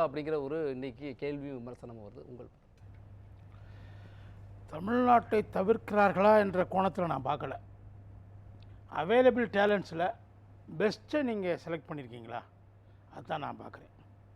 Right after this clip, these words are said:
Speaker 2: தமிழ்நாட்டுகளை தவிர்க்கிறார்கள் என்பது அந்த காலத்துல டெஸ்ட் மேட்ச் மேட்ச் ஆடிட்டு இருந்த காலத்துல சந்திரசேகர் ஃப-, ஸ்பின் பவுலர்,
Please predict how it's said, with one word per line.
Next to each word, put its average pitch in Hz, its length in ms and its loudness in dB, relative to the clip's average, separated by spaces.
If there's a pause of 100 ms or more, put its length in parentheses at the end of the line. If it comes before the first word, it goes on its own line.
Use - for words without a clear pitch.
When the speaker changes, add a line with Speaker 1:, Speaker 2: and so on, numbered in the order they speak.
(500)
Speaker 2:
தமிழ்நாட்டுகளை 240 800 4
தவிர்க்கிறார்கள் 208 600 0
என்பது 196 600 -2 (400)
அந்த 160 240 -2
காலத்துல 214 400 2
டெஸ்ட் 196 320 -4
மேட்ச் 226 280 -2
மேட்ச் 196 240 -6
ஆடிட்டு 180 360 0
இருந்த 165 140 -2
காலத்துல 151 380 -2 (1200)
சந்திரசேகர் 214 720 4 (200)
ஃப-, 180 260 -4 (380)
ஸ்பின் 220 380 -4
பவுலர், 143 280 -2